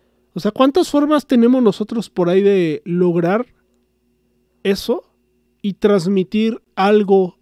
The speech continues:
a la gente, algo al oyente? O sea, ¿cuántas formas existen como para que de la noche a la mañana alguien nos diga, "Es que este es un álbum de culto"? O sea, por el amor de Dios, o sea,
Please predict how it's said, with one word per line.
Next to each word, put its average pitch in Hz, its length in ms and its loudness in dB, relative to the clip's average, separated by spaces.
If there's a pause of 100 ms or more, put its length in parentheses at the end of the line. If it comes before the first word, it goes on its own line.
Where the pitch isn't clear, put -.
a 160 120 -10
la 151 140 -6
gente, 185 420 -4
algo 196 280 -4
al 180 100 0
oyente? 160 460 -4 (1400)
O 185 80 -10
sea, 202 160 -2
¿cuántas 269 480 -4
formas 294 340 0
existen 220 640 -4 (920)
como 202 320 2
para 190 360 -4
que 175 500 -4
de 175 140 -4
la 185 160 0
noche 247 320 -4
a 285 40 -2
la 240 100 0
mañana 226 340 0
alguien 233 220 -2
nos 190 120 0
diga, 220 200 0
"Es 226 120 -4
que - 120 -6
este - 160 -8
es - 100 -8
un 247 140 -2
álbum 247 220 -2
de 170 100 -4
culto"? 240 260 -8
O 165 40 -8
sea, 196 220 -6 (540)
por 196 180 2
el 208 120 4
amor 240 260 0
de 240 140 2
Dios, 254 260 -4
o 202 60 -4
sea, 185 280 -4